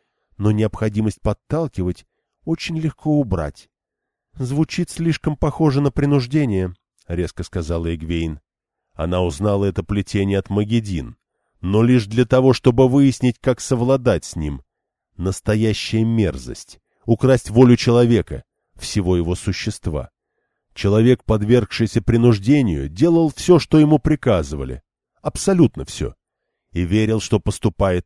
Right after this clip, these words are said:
так по собственной воле. Только думая об этом, она почувствовала себя так, словно запачкалась. Майган, впрочем, встретила её взгляд почти так же безмятежно, как и Лилейн,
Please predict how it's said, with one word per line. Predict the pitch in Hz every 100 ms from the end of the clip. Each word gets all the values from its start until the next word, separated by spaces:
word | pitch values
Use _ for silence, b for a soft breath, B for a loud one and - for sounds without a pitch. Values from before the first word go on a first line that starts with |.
| -
так | 95 -
по | 101
собственной | 92 - - - 95 101
воле. | 113 127 71 - _ _ _ _ _ _ -
Только | 131 - 139
думая | 117 160 127 104 95
об | 101
этом, | 120 - 92
она | 95 98 87
почувствовала | 101 - 110 92 98 95 98
себя | - 98 98
так, | - 120 110
словно | - 90 87 90
запачкалась. | 85 107 - 104 - - 58 - - _ _ _ _ _ _ -
Майган, | 101 101 101 113
впрочем, | 113 - 127 123 127
встретила | 113 - 107 104 104 101
её | 98 101
взгляд | 90 90 98 98 -
почти | 101 - 101
так | - 98
же | 85
безмятежно, | 90 95 87 98 - 98 95 101
как | - 101 107
и |
Лилейн, | 104 123 160 160 87 65